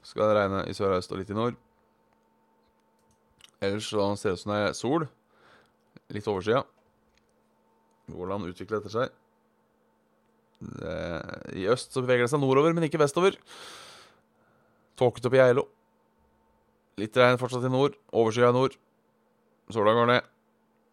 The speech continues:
Og det var kvelden. Så, eh, kort og godt, sånn det er, eh, sånn været er hos deg nå,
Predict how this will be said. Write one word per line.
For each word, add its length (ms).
Og 100
det 140
var 160
kvelden. 320
Så, 160
eh, 1160
kort 160
og 140
godt, 320
sånn 320
det 100
er, 380
eh, 840
sånn 200
været 280
er 240
hos 160
deg 100
nå, 260